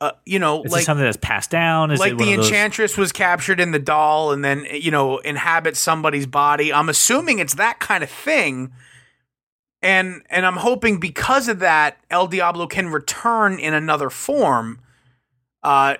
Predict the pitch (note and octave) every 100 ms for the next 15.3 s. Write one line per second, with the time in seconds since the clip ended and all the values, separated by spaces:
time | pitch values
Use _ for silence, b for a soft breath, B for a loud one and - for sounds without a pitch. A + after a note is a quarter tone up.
0 | _ - G3+ E3 D3 F3+ F3+ E3+ D3+ D#3+
1 | - F3 C#3+ C3+ C4 C#4 - C#3+ C3+ D3+
2 | D3+ D#3+ - A#3 - C3 B2 G#3 G3+ G#3
3 | F#3+ E3 C#3+ F3+ A#3+ F3 A#2 A2 - B
4 | B B B B - F3 C#3 D#3 G#3 G3+
5 | G3 - F3+ - D#3 D3+ C#3 - D#3 D#3
6 | E3+ E3+ D3+ D3+ C3 - F3+ F3+ C#3 A2+
7 | - - C3+ C3 B2+ B2+ C3+ C#3 - -
8 | E3+ G3+ B3 B3 F#3+ A3 A3+ G#3+ F#3 -
9 | - B B B B C#3 - - F#3 G#3+
10 | A#3 A3+ A#3 A3+ A#3 G#3+ B2 D#3+ E3 C#3+
11 | C3+ D3+ F#3 G#3 A#3 G3+ A3+ A#3 A#3 F#3
12 | F3 E3+ - - G3+ G#3 G3 F#3 F#3 -
13 | D3 C3+ B2+ E3 G3+ D#3+ C#3+ C#3 C#3 C#3+
14 | C#3 C3 B2 F3+ G3 F3 C3 D#3+ A3 -
15 | - - -